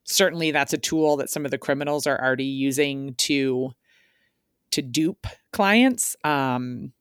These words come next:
so I think more people will start using that regularly in their own business transactions. And so I think that'll be another interesting area of coverage too.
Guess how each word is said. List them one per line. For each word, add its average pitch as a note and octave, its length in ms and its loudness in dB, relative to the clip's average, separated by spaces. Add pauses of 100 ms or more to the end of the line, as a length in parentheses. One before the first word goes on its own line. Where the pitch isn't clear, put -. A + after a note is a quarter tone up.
(280)
so C3+ 720 6
I D3+ 100 4
think D3 220 0
more C#3 640 2
people D3 300 0
will B2+ 80 2
start C3 300 0
using D#3 500 0
that E3+ 240 2
regularly F#3 720 4
in E3 80 2
their C#3+ 160 0
own C#3 180 -2
business C#3+ 380 -2
transactions. G3 880 2
And C#3+ 200 0
so C#3 220 2
I C3 80 2
think C#3+ 200 -8
that'll C#3+ 180 2
be C#3 120 2
another C3 440 0 (220)
interesting C#3 580 -4
area A#2 340 0
of F2+ 140 -8
coverage - 480 -4
too. - 280 -4